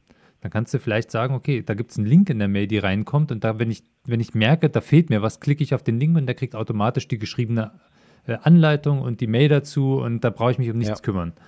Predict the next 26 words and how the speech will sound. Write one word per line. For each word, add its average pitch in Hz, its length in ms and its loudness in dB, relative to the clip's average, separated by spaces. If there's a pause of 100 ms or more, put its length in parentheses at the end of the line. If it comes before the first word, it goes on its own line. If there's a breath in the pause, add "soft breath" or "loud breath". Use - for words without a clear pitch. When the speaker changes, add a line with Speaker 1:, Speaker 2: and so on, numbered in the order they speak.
(540 loud breath)
Speaker 1:
Dann 104 140 -6
ist 120 160 -2
das 160 140 2
so 147 100 0
eine 110 220 -4
Routineaufgabe, 139 880 2
die 120 200 -6
automatisiert 113 840 -2
nicht 160 260 4
viel 156 180 0
kostet 139 600 -4
und, 113 280 -4
äh, 113 100 -6
einen 110 220 -6
Rieseneffekt 110 600 -4
Speaker 2:
Mhm. - 60 -14
Speaker 1:
hat. - 160 -16
Und 104 240 -10
das 120 160 -4
sollte 117 200 -4
man, 110 380 -6 (120)
kann 110 120 -6
man 101 120 -4
sofort - 340 -8
probieren. 90 380 -12 (160)
Das - 360 -16